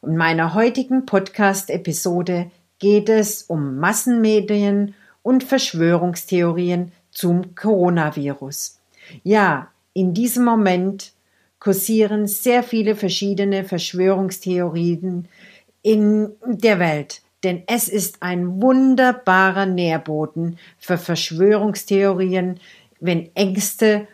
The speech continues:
und Krisen im Leben eines Menschen vorherrschen.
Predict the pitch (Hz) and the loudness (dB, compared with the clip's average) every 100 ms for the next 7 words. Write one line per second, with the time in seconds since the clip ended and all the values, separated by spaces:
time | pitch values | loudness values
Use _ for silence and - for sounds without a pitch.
0 | _ - 170 170 - 202 202 196 175 185 | _ -4 -4 -4 -2 2 2 2 0 -2
1 | 180 - _ _ _ 196 185 175 175 151 | -2 -6 _ _ _ 0 2 4 4 2
2 | 185 185 175 _ - 170 156 - 175 170 | -2 -2 -6 _ -6 -4 -4 -2 -2 -2
3 | 190 208 185 165 151 143 - 151 | -2 -4 0 -2 -2 -6 -8 -10